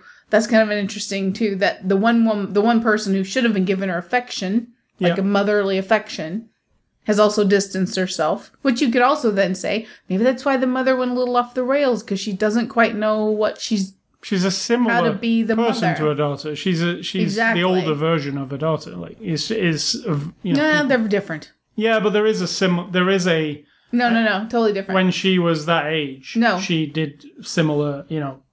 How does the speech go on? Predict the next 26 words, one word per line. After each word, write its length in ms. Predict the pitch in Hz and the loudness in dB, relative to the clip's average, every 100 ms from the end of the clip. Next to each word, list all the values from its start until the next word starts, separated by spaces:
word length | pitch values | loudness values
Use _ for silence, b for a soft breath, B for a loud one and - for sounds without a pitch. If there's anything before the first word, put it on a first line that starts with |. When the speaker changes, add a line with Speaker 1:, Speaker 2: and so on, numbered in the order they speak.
| _ | _
Speaker 1:
It 40 | 240 | 2
was 180 | 226 220 | 2 4
totally 260 | 240 220 | 4 4
opposite. 540 | 190 196 185 - - - _ _ _ _ - | 4 2 -2 -6 -8 -14 _ _ _ _ -12
She 640 | - 285 240 190 233 - _ _ _ - | -2 0 2 0 -4 -6 _ _ _ 0
was 200 | 214 190 | 2 2
the 80 | |
popular 420 | 226 220 214 220 208 | 2 2 4 2 2
cheerleader 560 | - 220 196 190 190 | 2 2 2 0 -2
girl. 460 | 190 190 180 226 _ _ _ _ - | -2 0 -2 -4 _ _ _ _ -2
This 240 | 220 254 | 0 2
girl 540 | - 202 190 196 226 - - | 0 -2 0 -2 -4 -6 -4
is 180 | 190 | 0
not. 400 | 190 190 - - - | 2 2 0 -8 -8
Speaker 2:
Oh, 220 | 220 202 190 | -2 0 2
Speaker 1:
It's 40 | 180 | 2
Speaker 2:
yeah. 160 | 175 | 0
Speaker 1:
complete 180 | 165 240 | 0 0
Speaker 2:
I, 100 | 214 | 0
I 40 | 180 | 0
just 180 | 202 208 | 0 0
mean 80 | 180 | 0
Speaker 1:
opposite. 80 | 160 | 0
Speaker 2:
about 260 | 160 147 | 0 -2
the 120 | 151 | -6
sec-, 380 | 147 - 160 - | -6 -4 -4 -6